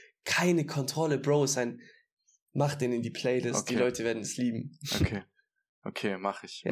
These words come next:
Speaker 2: mach ich.
Speaker 1: die drei Songs. Die
Speaker 2: Okay.
Speaker 1: nice.
Speaker 2: Sehr nice. Ähm, ach so, stimmt, ich muss auch noch sagen, was ich place. Oh Gott, oh Gott. Ähm, äh, ich muss kurz in meine Playlist schauen. Ähm,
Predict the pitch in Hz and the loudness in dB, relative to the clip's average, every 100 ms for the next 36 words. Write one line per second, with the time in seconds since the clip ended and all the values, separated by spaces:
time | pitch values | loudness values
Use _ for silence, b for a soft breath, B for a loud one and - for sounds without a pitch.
0 | - - - - - - - - - - | 0 -2 -6 -8 -6 -4 -4 -4 -6 -8
1 | - - - - 101 - 107 85 - - | -12 -18 -20 -12 -10 -6 -6 -8 -8 -8
2 | - - - - - - 104 95 87 - | -6 -10 -12 -12 -10 -6 -6 -6 -12 -14
3 | - B B B B B 110 107 107 - | -14 B B B B B -6 -4 -4 -4
4 | 160 165 135 - 139 - 147 117 98 95 | -4 -4 -4 -4 -4 -2 -2 -2 -4 -4
5 | 95 95 - 92 90 73 - 92 90 80 | -8 -8 -6 -4 -4 -4 -4 -4 -6 -8
6 | - _ - 98 90 87 85 _ _ _ | -12 _ -8 -6 -4 -8 -18 _ _ _
7 | _ _ - - 107 98 - 92 - 92 | _ _ -20 -16 -10 -10 -6 -8 -6 -6
8 | 95 90 87 - 90 87 - 87 85 B | -6 -6 -6 -8 -8 -6 -6 -6 -10 B
9 | B B B B B B B _ _ - | B B B B B B B _ _ -14
10 | 90 92 87 87 87 _ _ | -12 -12 -18 -20 -20 _ _